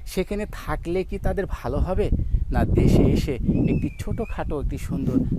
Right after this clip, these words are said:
গাড়ল খামার দিলে ভালো হবে, সেই পরামর্শটি আজকে আমি হেবুল ভাইয়ের কাছ থেকে নেব। আমার সামনেই হেবুল ভাই, আহ, দাঁড়িয়ে রয়েছে। তো চলুন দর্শক বন্ধুরা, আমরা ভাইয়ের সাথে কথা বলি। আসুন আপনারা আমার সাথে।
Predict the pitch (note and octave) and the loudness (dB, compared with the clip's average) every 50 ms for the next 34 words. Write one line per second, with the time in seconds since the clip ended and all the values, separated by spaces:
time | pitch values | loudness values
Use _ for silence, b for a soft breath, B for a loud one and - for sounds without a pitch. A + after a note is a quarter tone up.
0 | - - A2 A2 A#2 C3 C3 - A#2 - - B2+ - A2+ A#2 A2+ A2+ A2 - - | 0 -2 -2 -2 -2 -2 -2 -2 -2 -2 -2 -2 -2 -2 -2 -2 -2 -4 -4 -6
1 | - - - - - - A#2 - - - - - - - - - - - - - | -6 -4 -4 -2 -2 0 0 0 -2 -2 -4 -4 -6 -6 -6 -4 -2 -2 -2 -2
2 | - - - - - - - - - - - - - - - B B B B B | -2 -4 -4 -8 -10 -12 -10 -10 -10 -10 -10 -12 -14 -14 -14 B B B B B
3 | - F#3 F3 D#3+ - D#3+ D#3+ D#3+ D3+ D#3 D#3+ D3+ - - D#3+ D3 - D3 C3 b | -2 -2 -2 0 0 0 2 2 2 0 -2 -4 -4 -6 -8 -4 -4 -4 -6 b
4 | b b b b A#2+ C3 - - - - D#3 C3+ B2 B2 C#3 G3+ A3 b b b | b b b b -6 -6 -6 -8 -8 -6 -6 -4 -4 -4 -4 -6 -8 b b b
5 | - E2 E2 D3 C#3+ E3 E3 D3 B2+ A#2 A2 A#2+ A2 - A2+ G#2+ - - - A2+ | -12 -8 -6 -4 -4 -2 -4 -4 -4 -6 -8 -8 -8 -10 -10 -12 -12 -12 -14 -10
6 | - G#2 F#2+ F#2+ F#2 - G#2+ - _ - _ _ - _ - - A#2 D3 E3 D3 | -8 -8 -8 -10 -12 -16 -20 -20 _ -20 _ _ -20 _ -14 -10 -4 -4 -4 -4
7 | - - - C3 B2 C3 D#3 E3+ D#3 B2 B2 A2+ B2+ B2+ A#2+ G2+ A2 B2+ A#2+ A#2 | -4 -6 -6 -4 -2 -2 -2 -4 -4 -6 -8 -8 -8 -10 -10 -10 -8 -8 -8 -10
8 | - - - - - - _ A#2 A2 G#2+ G#2+ A2+ G#2 A2 A2+ A#2 B2 B2+ C3 D3 | -10 -14 -20 -20 -20 -16 _ -8 -8 -6 -4 -4 -4 -4 -4 -4 -4 -2 0 0
9 | D3+ - - B3+ - B B B B - - C3 B2 - - E3+ E3 D3+ A#2+ G#2+ | -2 0 -2 -4 -6 B B B B -14 -12 -12 -8 -4 -4 -2 -2 -4 -6 -8
10 | G#2+ G#2 - - A2+ - G2 F#2+ - - A2+ G#2+ G#2 A#2+ D#3 G3 - - A2 G#2 | -10 -12 -12 -14 -14 -14 -14 -14 -12 -10 -8 -6 -6 -6 -6 -6 -6 -6 -6 -6
11 | - - A2+ - - - F#2+ - - A2 F#2 F#2+ E2+ E2+ E2 - - b b b | -6 -8 -10 -10 -10 -12 -14 -16 -16 -16 -16 -16 -16 -16 -16 -18 -20 b b b
12 | b b C3 - - C#3+ G#2 G#2 F2 - - - G2 F#2 F#2+ F2+ F2 - - - | b b -14 -10 -10 -10 -10 -10 -14 -16 -18 -20 -18 -18 -18 -18 -20 -20 -20 -20
13 | - - | -20 -20